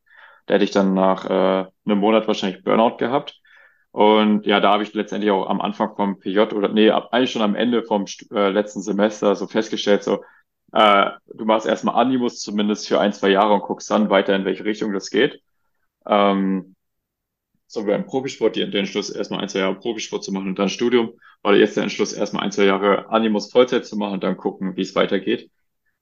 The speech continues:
Und ja, da habe ich eigentlich den Entschluss gefasst, war auch echt nicht schwer für mich, so die Entscheidung zu treffen. Und ja, dann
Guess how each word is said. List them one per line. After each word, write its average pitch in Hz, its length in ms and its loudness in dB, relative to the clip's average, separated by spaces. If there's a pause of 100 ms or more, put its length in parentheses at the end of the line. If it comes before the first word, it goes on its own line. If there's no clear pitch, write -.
Und 101 580 2
ja, 110 160 4
da 104 80 2
habe 104 100 2
ich 110 60 -2
eigentlich 101 140 -2
den 110 80 -4
Entschluss 98 280 -6
gefasst, - 400 -4
war 101 80 2
auch 98 260 0
echt - 300 -4
nicht 98 380 -4
schwer 107 320 2
für 117 160 -4
mich, 107 180 -2
so 104 100 -4
die 101 120 -2
Entscheidung 98 400 -2
zu - 100 -20
treffen. 123 520 -6 (580)
Und 101 560 0
ja, 98 160 0
dann 95 440 -4